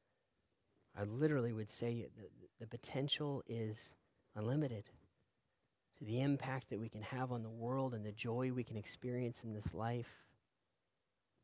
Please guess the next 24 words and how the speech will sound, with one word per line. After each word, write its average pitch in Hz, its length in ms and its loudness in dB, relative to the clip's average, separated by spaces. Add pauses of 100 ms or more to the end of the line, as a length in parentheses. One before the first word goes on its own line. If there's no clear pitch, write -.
(300)
I - 60 -18
think 110 140 -2
it 123 100 -4
starts - 320 -4
here, 104 320 -4 (1700)
right 117 120 -2
here 123 160 0
on 117 80 0
this 107 140 -4
board. 101 380 -8 (1400)
Erasing 104 600 2
the 104 60 2
lie, 85 160 -2 (1000)
replacing 117 540 -2
with 101 140 -2
truth, 101 460 -6 (140)
and 101 80 -8
retracing 107 680 -2
it 104 220 2
till 104 240 -2
it's 98 200 -8
all 104 360 -2
I 107 60 -8
see. - 380 -6